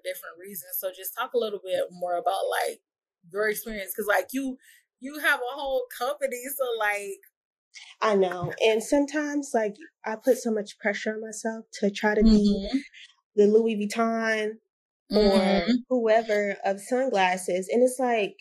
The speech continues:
Speaker 2: I gotta crawl before I can even walk. I can't put
Speaker 1: Mm-hmm.
Speaker 2: too much pressure on myself. If I wanna take a month off social media, I'm up here doing it by myself. I have nobody
Speaker 1: Yeah.
Speaker 2: helping me. It's just me marketing, talking to the
Speaker 1: Yeah.
Speaker 2: manufacturers,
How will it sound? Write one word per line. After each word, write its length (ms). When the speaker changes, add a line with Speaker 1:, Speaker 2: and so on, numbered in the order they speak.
Speaker 2:
I 120
gotta 240
crawl 380
before 320
I 60
can 160
even 300
walk. 340
I 120
can't 320
put 140
Speaker 1:
Mm-hmm. 80
Speaker 2:
too 100
much 220
pressure 320
on 100
myself. 420
If 140
I 100
wanna 240
take 220
a 60
month 280
off 140
social 400
media, 420
I'm 200
up 160
here 180
doing 220
it 100
by 140
myself. 520
I 160
have 240
nobody 560
Speaker 1:
Yeah. 20
Speaker 2:
helping 380
me. 300
It's 220
just 280
me 280
marketing, 680
talking 300
to 120
the 60
Speaker 1:
Yeah. 60
Speaker 2:
manufacturers, 1000